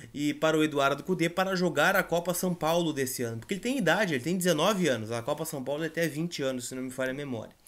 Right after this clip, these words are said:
E isso não foi liberado pelo clube, é, porque havia um plano para ele jogar o Campeonato Gaúcho, que não aconteceu, né? Quem jogou o Campeonato Gaúcho foi o Moisés e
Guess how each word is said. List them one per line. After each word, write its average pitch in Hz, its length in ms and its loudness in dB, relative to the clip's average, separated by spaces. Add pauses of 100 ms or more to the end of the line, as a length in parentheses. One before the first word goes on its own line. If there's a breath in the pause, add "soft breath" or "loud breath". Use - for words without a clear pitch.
(680 loud breath)
E 214 460 0
isso 208 180 0
não 233 140 2
foi 226 160 4
liberado 190 440 2
pelo 160 160 -2
clube, 180 360 2 (340 loud breath)
é, 131 720 4 (120)
porque 170 320 2
havia 165 300 6
um 180 100 0
plano 175 420 2
para 156 180 2
ele 147 200 2
jogar 135 320 0
o 139 40 -8
Campeonato 127 520 -6
Gaúcho, - 400 -8
que 208 100 -4
não 269 140 -2
aconteceu, 240 600 -2
né? 117 120 -6
Quem 147 160 -4
jogou 160 240 -2
o - 20 -10
Campeonato 147 460 -2
Gaúcho 135 300 -2
foi 143 120 -2
o 151 40 -4
Moisés 175 680 2 (400 soft breath)
e 180 260 2